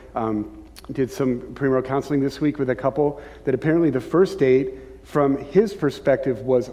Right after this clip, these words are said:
awesome. But from her perspective, it was no good at all. There were absolutely no sparks. And so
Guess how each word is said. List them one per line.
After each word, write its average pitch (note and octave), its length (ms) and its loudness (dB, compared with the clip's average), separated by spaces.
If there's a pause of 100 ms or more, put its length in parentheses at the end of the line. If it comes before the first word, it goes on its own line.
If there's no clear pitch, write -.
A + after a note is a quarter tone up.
(100)
awesome. A#2+ 460 -2 (600)
But C3+ 160 4
from C3+ 160 0
her E3 180 4
perspective, D#3+ 600 0
it C#3+ 100 4
was C3 220 -2
no C3+ 160 4
good B2 180 2
at B2 120 0
all. G#2 440 0
There C3+ 120 2
were C3+ 160 2
absolutely C3 580 0 (240)
no C#3 180 4
sparks. - 600 -2 (160)
And C3+ 120 2
so C#3 320 2